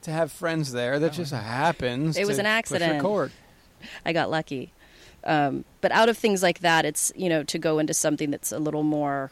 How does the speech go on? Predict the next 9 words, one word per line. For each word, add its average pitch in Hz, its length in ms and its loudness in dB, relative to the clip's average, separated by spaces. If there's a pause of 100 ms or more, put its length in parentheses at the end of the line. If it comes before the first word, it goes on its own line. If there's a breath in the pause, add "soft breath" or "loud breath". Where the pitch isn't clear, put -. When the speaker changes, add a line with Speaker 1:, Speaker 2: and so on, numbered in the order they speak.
(100)
Speaker 2:
focused 147 680 0
on, 143 460 -4 (460)
on, 147 280 -2
uh, 139 400 -8 (100)
um, - 340 -12 (920)
on 156 100 -4
something 151 360 -4
like, 147 440 -4
like, 147 380 -4